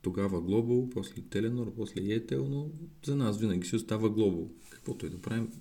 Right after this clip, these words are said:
на, питате на какво си, на Global си, не си на нещо друго.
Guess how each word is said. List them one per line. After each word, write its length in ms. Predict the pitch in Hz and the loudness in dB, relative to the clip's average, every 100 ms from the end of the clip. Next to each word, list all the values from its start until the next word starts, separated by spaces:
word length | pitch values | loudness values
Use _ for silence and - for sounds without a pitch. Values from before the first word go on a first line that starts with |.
| - - | -18 -4
на, 140 | 117 110 | 0 0
питате 500 | - 110 - - 92 | 2 0 0 -6 -4
на 120 | 87 | -4
какво 300 | - 98 139 | -4 -2 0
си, 140 | 139 | 0
на 100 | 117 | -2
Global 360 | 104 107 92 90 | 0 2 2 -2
си, 200 | - - | -6 0
не 120 | 98 | 0
си 140 | 95 101 | 2 -2
на 100 | 87 | -2
нещо 300 | 87 - 87 | -4 -6 -6
друго. 360 | 95 110 139 | -4 -4 -4